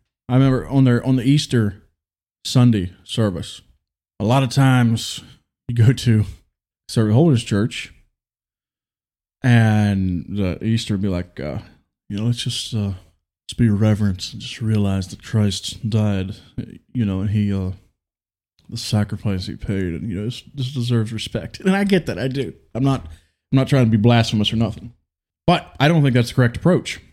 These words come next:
And what they do at Haven of Hope, the pastor started off the service almost like that. And I'm like, "Okay."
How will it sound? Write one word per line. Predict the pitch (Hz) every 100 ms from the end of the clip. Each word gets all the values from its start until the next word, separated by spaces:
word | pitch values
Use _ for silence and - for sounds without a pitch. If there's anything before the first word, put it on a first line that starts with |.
| _ _ _ _ _ -
And | 107
what | 123 135
they | 165
do | 156 151 143
at | 120
Haven | 143 117
of | 110
Hope, | 185 117 - - _ _ _ -
the | 123
pastor | 135 151 156 127
started | 117 - 139 107
off | 104 127 117 98 - - _ _ -
the |
service | 113 127 113 98
almost | - 151 117
like | 117 151 151
that. | 90
And | - - _
I'm | 95 95
like, | 67 - -
"Okay." | - 107 131